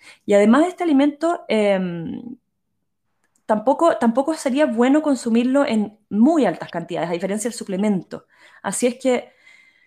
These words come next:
no lo recomiendo como fuente fiable de vitamina B doce, pero sí lo recomiendo como para un uso frecuente en la, a la semana, tanto por su sabor como por el aporte de fibra que tiene, eh, incluso por el aporte de vitamina B doce.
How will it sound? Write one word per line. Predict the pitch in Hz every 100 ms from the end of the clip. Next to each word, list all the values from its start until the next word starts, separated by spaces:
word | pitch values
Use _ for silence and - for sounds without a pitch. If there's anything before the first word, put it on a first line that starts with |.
| _ _ _ _ _ _
no | 254 262 269 285
lo | 294
recomiendo | 294 233 233 277 320
como | 320 311
fuente | 277 269 269 247
fiable | 233 226 208 208 240
de | 247
vitamina | 233 214 190
B | 185
doce, | 143 160 - 320
pero | 240 208
sí | - 311
lo | 392
recomiendo | 392 339 277 277 294
como | 277 254
para | 233
un | 220 226
uso | 247 -
frecuente | 277 247 214 220 240 320
en | 277
la, | 247
a | - 196
la | 220
semana, | - 247 170 175 294
tanto | 269 233 220
por | 233
su | 208
sabor | - 165 220 262 254
como | 226 202
por | 185
el | 170
aporte | 180 185 180
de |
fibra | - 196 185
que |
tiene, | 180 240 262 247 247 240 -
eh, | 185 175 165
incluso | 226 233 311 381
por | 349
el |
aporte | 294 285 285
de |
vitamina | 269 240 233 233
B | 196
doce. | 139 - -